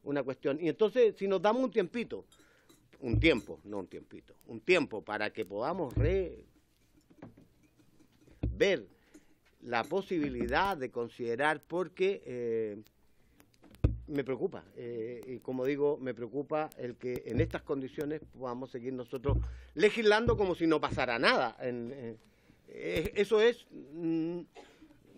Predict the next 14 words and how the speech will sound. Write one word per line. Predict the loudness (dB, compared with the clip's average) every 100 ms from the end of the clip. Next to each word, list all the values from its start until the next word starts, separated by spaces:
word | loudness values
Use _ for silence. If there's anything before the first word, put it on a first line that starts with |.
| 0
volverle | 4 6 6 4
la | 2
espalda | 2 2 2
a | 2
la | 2
realidad, | 4 2 2 0 -2 _ _ -10
y | 0
yo | 2 2
no |
estoy | 0 0
dispuesto | -2 -4 -8
a | -2
hacer | 0 0
eso. | -2 -12